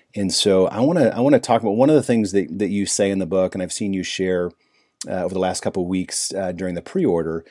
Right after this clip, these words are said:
is that you say that we want our kids to be experts in life, not in gaming or social media. And I, I just love that. I mean, I mean, let's just begin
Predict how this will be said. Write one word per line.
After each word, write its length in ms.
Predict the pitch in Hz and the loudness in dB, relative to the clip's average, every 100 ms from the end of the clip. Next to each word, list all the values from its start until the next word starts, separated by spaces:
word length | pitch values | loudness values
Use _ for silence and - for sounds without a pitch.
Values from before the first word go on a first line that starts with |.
| _ _ _ _ | _ _ _ _
is 240 | - 104 92 | -8 -6 -4
that 100 | 107 | -4
you 320 | 117 131 131 | -4 -6 -4
say 160 | - 139 | 0 2
that 120 | 110 | 2
we 120 | 123 | 2
want 220 | 135 160 | 2 0
our 80 | 151 | -2
kids 280 | - 123 - | -2 -4 -2
to 100 | 95 | -4
be 200 | 98 - | -4 -4
experts 480 | 107 - - 95 - | -8 -8 -6 -6 -4
in 140 | 90 | -8
life, 540 | 85 82 76 76 - _ _ - _ - | -6 -4 -6 -10 -20 _ _ -20 _ -8
not 260 | 98 104 | -4 0
in 200 | 117 101 | 0 0
gaming 420 | 87 95 98 92 90 | 0 0 0 -2 -4
or 100 | 90 | -6
social 380 | - 85 - | -4 -6 -6
media. 480 | 80 80 73 65 71 _ _ _ _ _ _ - | -10 -10 -10 -10 -12 _ _ _ _ _ _ -10
And 120 | 104 | -2
I, 120 | 131 - | -2 -2
I 100 | 131 | 0
just 240 | 156 - | 0 0
love 380 | 104 104 98 90 | 2 4 4 0
that. 180 | 90 90 | -2 0
I 20 | |
mean, 140 | 101 | -2
I 40 | 107 | -2
mean, 120 | 120 | 0
let's 260 | 151 - | 0 -2
just 320 | 202 175 - - - 104 | -2 -4 -6 -16 -12 -4
begin 720 | 110 92 107 107 104 95 | -4 -2 0 0 0 -2